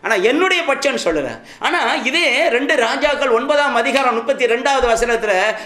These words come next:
யெகூ என்பவன் கேட்பான், "என் பட்சத்தில் இருக்கிறவன் யாரும்பான்."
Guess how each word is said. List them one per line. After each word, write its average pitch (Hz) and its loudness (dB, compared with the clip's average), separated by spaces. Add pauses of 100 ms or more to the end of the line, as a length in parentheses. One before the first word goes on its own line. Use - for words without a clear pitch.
யெகூ 294 2
என்பவன் 269 2
கேட்பான், 196 0 (160)
"என் 247 -2
பட்சத்தில் 262 0
இருக்கிறவன் 196 2
யாரும்பான்." 143 -4